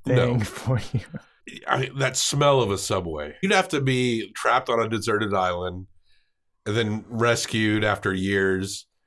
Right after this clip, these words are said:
Speaker 1: And then the first thing you're walked into is a Subway. That's the only way that smell could make you salivate.
Speaker 2: Yeah, it smells kinda like yoga mat.
Speaker 1: Obviously, there's a lot of Morgan eating at McDonald's. That's what this movie's all about. He's slumming it, basically. Culturally,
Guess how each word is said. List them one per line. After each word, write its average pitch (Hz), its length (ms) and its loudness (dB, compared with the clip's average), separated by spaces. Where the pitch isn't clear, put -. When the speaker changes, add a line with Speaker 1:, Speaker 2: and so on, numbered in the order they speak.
Speaker 1:
And 107 140 -2
then 107 180 0
the 104 80 -2
first 110 300 0
thing 110 120 2
you're 107 120 2
walked 101 300 0
into 98 340 -2
is 90 100 -4
a 90 80 -4
Subway. 90 540 -2
That's 123 160 -2
the 143 80 0
only 143 160 4
way 123 180 4
that 110 220 0
smell 98 540 0
could 92 200 -2
make 90 220 -4
you 87 100 -6
salivate. 151 360 -2
Speaker 2:
Yeah, 131 100 -2
it 120 80 -8
smells 180 300 -4
kinda 151 220 -4
like 127 240 -2
yoga 123 360 -4
mat. 165 380 -6
Speaker 1:
Obviously, 190 520 4
there's 160 200 4
a 156 60 4
lot 143 240 6
of 131 80 4
Morgan 120 320 4
eating 98 280 2
at 95 120 0
McDonald's. 87 460 -2
That's 107 160 0
what 113 120 2
this 117 280 -2
movie's 101 320 -2
all 92 180 2
about. 87 380 -4
He's - 320 0
slumming 135 480 2
it, 80 160 -6
basically. - 500 -6
Culturally, 139 720 0